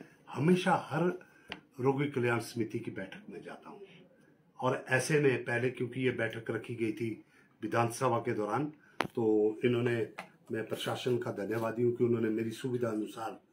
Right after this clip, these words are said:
इस बैठक को आगे किया। लेकिन मुझे एक बड़े खेद से कहना पड़ रहा है कि मैं कुल्लू का विधायक, एक अपने विधानसभा क्षेत्र का विधायक होने के नाते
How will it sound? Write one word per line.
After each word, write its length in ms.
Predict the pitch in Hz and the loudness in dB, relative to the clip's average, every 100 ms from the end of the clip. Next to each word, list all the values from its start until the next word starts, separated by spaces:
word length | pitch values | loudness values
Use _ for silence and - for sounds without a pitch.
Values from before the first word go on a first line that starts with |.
| _ _ - | _ _ -10
इस 140 | 131 131 | -8 -2
बैठक 280 | 117 117 117 | -2 -4 -8
को 120 | 110 | -6
आगे 240 | - - | -6 -8
किया। 380 | - - - - _ _ _ _ _ _ - | -10 -12 -20 -20 _ _ _ _ _ _ -4
लेकिन 220 | 214 262 | 4 8
मुझे 260 | 220 196 220 | 8 8 4
एक 160 | 214 | 4
बड़े 200 | 165 190 | 4 4
खेद 260 | 185 143 127 | 4 2 0
से 160 | - | -2
कहना 260 | - 104 - | -8 -10 -16
पड़ 200 | - - | -18 -20
रहा 280 | - - - | -20 -20 -20
है 80 | - _ _ _ _ _ _ _ - | -20 _ _ _ _ _ _ _ 2
कि 440 | 185 214 233 - - _ _ _ _ _ _ _ _ - - - | 6 8 6 2 -12 _ _ _ _ _ _ _ _ -20 -12 0
मैं 440 | 143 185 214 208 | 8 10 10 8
कुल्लू 280 | - 151 180 | 4 4 6
का 160 | 180 160 | 6 4
विधायक, 500 | 117 98 104 127 - 147 160 - - _ _ - - - - - 139 | 0 -2 0 0 0 0 0 -4 -12 _ _ -20 -20 -20 -20 -4 -2
एक 460 | 139 147 151 - 147 | 0 2 0 -2 -8
अपने 240 | 135 143 | 0 0
विधानसभा 580 | 107 104 107 107 127 113 | 0 -4 -4 -4 -4 -6
क्षेत्र 380 | - 120 - 123 | -6 -8 -6 -8
का 160 | 127 | -6
विधायक 400 | 113 98 104 - | -6 -8 -8 -8
होने 220 | 107 104 | -6 -6
के 100 | 98 | -6
नाते 340 | 95 87 - | -8 -12 -16